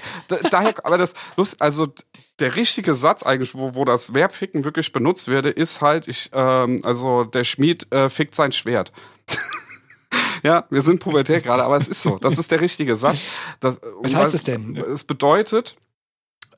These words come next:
Speaker 2: ähm, früher beim Schmieden, also wenn du ja, ähm, das Schwert dann hattest, du hast es ja mit, mit aus dem Metall, hast ja geschlagen und sowas,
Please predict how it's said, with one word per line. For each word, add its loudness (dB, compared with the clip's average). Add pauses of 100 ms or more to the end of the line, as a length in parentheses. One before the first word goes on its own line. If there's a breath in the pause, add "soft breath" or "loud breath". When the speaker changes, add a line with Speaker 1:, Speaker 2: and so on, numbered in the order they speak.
Speaker 2:
ähm, 2
früher 0
beim 2
Schmieden, -2
also -2
wenn 2
du 2
ja, 4 (160)
ähm, -2 (220)
das -6
Schwert 0
dann -2
hattest, -2
du -2
hast -2
es -2
ja 4
mit, -2
mit -2
aus -2
dem -4
Metall, 2
hast -2
ja -2
geschlagen 0
und -2
sowas, 2